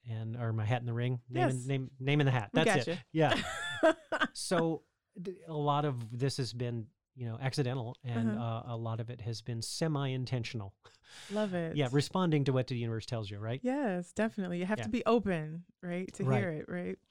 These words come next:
Speaker 1: Right.
Speaker 2: So, okay, so let's keep talking about
Speaker 1: Sure.
Speaker 2: Waco Civic Theater. What
Speaker 1: Okay.
Speaker 2: have been some of your favorite productions, uh, that you've brought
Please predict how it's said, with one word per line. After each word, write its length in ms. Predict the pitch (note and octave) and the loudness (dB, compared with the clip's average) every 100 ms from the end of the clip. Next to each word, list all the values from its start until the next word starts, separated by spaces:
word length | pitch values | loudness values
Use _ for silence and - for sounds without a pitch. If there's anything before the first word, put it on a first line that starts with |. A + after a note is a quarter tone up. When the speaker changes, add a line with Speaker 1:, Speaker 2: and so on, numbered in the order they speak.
| - | -8
Speaker 1:
Right. 160 | A#2 A#2 - | -8 -8 -4
Speaker 2:
So, 220 | D4 C4+ - | 0 2 2
okay, 320 | C4+ F#4+ C#4+ | 2 4 4
so 180 | D#4+ C4+ | 4 2
let's 160 | B3 - | 2 0
keep 160 | C#4 | -2
talking 300 | C4+ B3 A#3+ | 0 0 2
about 240 | A#3 G#3 G#3 | 2 2 2
Speaker 1:
Sure. 60 | |
Speaker 2:
Waco 200 | F3+ F3+ | 2 0
Civic 280 | G#3 G3+ A3+ | -2 -4 -6
Theater. 240 | - D#4 - | -4 -4 -4
What 200 | F#3+ G#3+ | 2 4
Speaker 1:
Okay. 80 | A#3 | 4
Speaker 2:
have 200 | C4 G#3+ | 0 2
been 360 | A3+ A3+ A3 | 4 4 2
some 260 | G#3+ A#3 G#3+ | 0 0 0
of 120 | G#3+ | 0
your 300 | G#3 G#3+ G#3 - _ _ | 0 0 -2 -4 _ _
favorite 320 | - F#3+ G3 | 2 4 2
productions, 840 | - G3 E3 - - G#3 B3+ D#4+ - - - - | 2 2 2 -2 -4 -2 -2 -4 -10 -14 -20 -6
uh, 240 | - F#3+ F#3 | 0 2 4
that 120 | F3+ | 2
you've 160 | G3+ F3+ | 0 0
brought 380 | E3+ D#3+ F3+ | 2 2 0